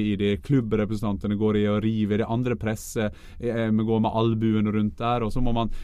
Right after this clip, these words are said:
på en måte, eh, bruke sitt kontaktnett, og man må bygge opp tillit til det det er. For eksempel Fox News som kommer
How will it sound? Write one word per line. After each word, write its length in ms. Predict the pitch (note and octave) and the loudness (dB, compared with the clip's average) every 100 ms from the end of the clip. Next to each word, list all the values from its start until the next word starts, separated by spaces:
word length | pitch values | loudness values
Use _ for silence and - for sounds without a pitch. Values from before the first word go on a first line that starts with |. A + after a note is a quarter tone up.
| - | -6
på 80 | - | -2
en 60 | B2+ | 0
måte, 480 | C3+ C#3+ D3 C3+ - | 0 -2 0 0 0
eh, 460 | B2 A#2+ A#2+ A#2 A#2 | 0 2 4 4 0
bruke 380 | A2+ B2+ C3 C3 | 0 -2 0 0
sitt 180 | C3 - | 0 0
kontaktnett, 680 | B3 D#3+ C#3 - C#3 G#3+ - | 0 2 0 0 -2 -2 -4
og 40 | |
man 140 | C#3+ C3 | -2 -2
må 80 | B2+ | -2
bygge 240 | C3+ C3+ | -2 0
opp 160 | C3 - | -4 -2
tillit 440 | C#3 C3 C#3+ A#2+ | -2 0 0 -2
til 100 | A#2+ | -2
det 120 | B2 | -2
det 140 | B2 C#3 | -2 -2
er. 140 | F3+ F3 - - | -2 -6 -16 -2
For 120 | C#3 | 0
eksempel 300 | B2+ D3+ C3 | 2 2 0
Fox 440 | - - - - | 2 2 2 -2
News 260 | C#3+ C3+ G#2+ | 2 2 2
som 200 | - G#2+ | -2 -2
kommer 200 | B2 A#2 | 0 0